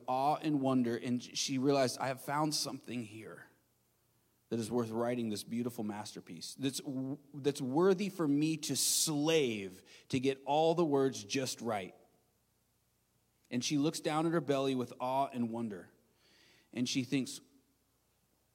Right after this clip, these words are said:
"Wow, God really is gonna do everything he said he's gonna do.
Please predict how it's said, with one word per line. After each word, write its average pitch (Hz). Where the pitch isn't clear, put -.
"Wow, 85
God 123
really 113
is 92
gonna 95
do 92
everything 101
he 90
said 87
he's 87
gonna 82
do. 82